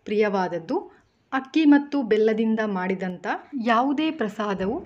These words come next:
ದೇವಿಗೆ ಬಲು ಪ್ರಿಯವಾದದ್ದು. ಬನ್ನಿ ಹಾಗಾದರೆ ಈ ಬೆಲ್ಲದ ಅನ್ನವನ್ನ ಹೇಗೆ ಮಾಡೋದು ಅಂತೇಳಿ ನೋಡೋಣ. ನಾನಿಲ್ಲಿ ಒಂದು ಗ್ಲಾಸಷ್ಟು ಅಕ್ಕಿಯನ್ನ ತೆಗೆದಿದ್ದೇನೆ.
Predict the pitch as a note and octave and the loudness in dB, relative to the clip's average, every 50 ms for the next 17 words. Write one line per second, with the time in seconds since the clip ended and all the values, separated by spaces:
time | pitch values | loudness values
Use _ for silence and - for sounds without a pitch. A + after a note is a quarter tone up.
0 | - - - F3+ F3+ A3+ A#3+ B3+ A#3+ B3+ B3+ A3+ B3 C4 A#3+ G3+ G3 G3 G3+ G#3+ | -12 -14 -12 -6 -4 -2 -2 -2 -2 -4 -4 -4 -4 -4 -2 -2 -2 -2 0 -2
1 | A3+ A3 A3 - - G3 F3+ F3 E3+ D#3+ D#3+ D#3 D3 - D#3+ D#3 C#3+ - E3 - | -2 -4 -6 -4 -4 -2 -2 -2 -4 -4 -6 -8 -8 -10 -14 -18 -16 -18 -18 -20
2 | _ _ _ _ _ _ _ - - _ - - C4 C#4+ D#4 D#4+ D4 A#3+ A#3 A3 | _ _ _ _ _ _ _ -20 -20 _ -2 2 4 4 6 6 6 4 4 2
3 | G#3 G#3+ G#3 F#3+ G#3+ A#3+ E4+ G4 F4+ - C4 C#4 E4 F#4 F#4+ - - - _ _ | 2 0 0 0 0 0 0 0 0 0 0 0 0 0 -2 -4 -12 -20 _ _
4 | _ _ _ - G3 G#3+ B3+ C#4 D4 D4+ D4+ C#4 D#4 - - A3 G#3+ G#3+ G#3+ G#3 | _ _ _ -6 0 2 2 2 2 2 2 2 0 0 0 -2 -2 -2 0 -2
5 | G#3 G#3 G#3 A3 A3 A3 F#3+ A3 A#3+ A3+ A#3+ G#3+ G#3 F#3+ F#3 F#3 F#3 F#3 F3 F3 | -2 -2 -2 -4 -4 -2 -2 -2 -2 -2 -2 -2 -2 -2 -2 -4 -4 -6 -6 -8
6 | F3 E3+ - F3+ E3+ E3+ G3+ D4 F4 F4 - - - E3+ E3 E3 D3+ D#3+ D#3 D#3 | -10 -8 -8 -8 -6 -4 -4 -4 -4 -6 -10 -16 -14 -12 -10 -10 -8 -8 -6 -4
7 | A3+ E4 F4 - - _ _ _ _ _ _ _ _ _ _ _ _ _ _ _ | -4 -4 -6 -8 -18 _ _ _ _ _ _ _ _ _ _ _ _ _ _ _
8 | _ _ _ - A#3 B3 B3+ B3+ A#3+ A3+ A#3+ E4+ A4 A4 - - A#3 A#3+ C4+ C#4+ | _ _ _ -4 -2 0 0 2 0 0 0 0 -2 -2 -4 -8 -2 2 4 4
9 | D#4+ D#4+ E4 D4 A#3 A3+ G#3 G3+ G3+ G3 - G3+ F#3+ - - - D#4+ G4+ - - | 4 4 2 2 2 2 0 0 -2 -2 -4 -4 -4 -6 -6 -4 -4 -4 -4 -6
10 | - - - - _ _ _ - - B3 - - - C#4 C#4+ C4+ C4+ C4 C4 - | -16 -20 -20 -20 _ _ _ -6 -6 -6 -4 -2 0 2 4 4 4 4 2 -2
11 | G3 - - - - F#3 F3+ G#3+ | -6 -6 -6 -14 -12 -8 -2 -2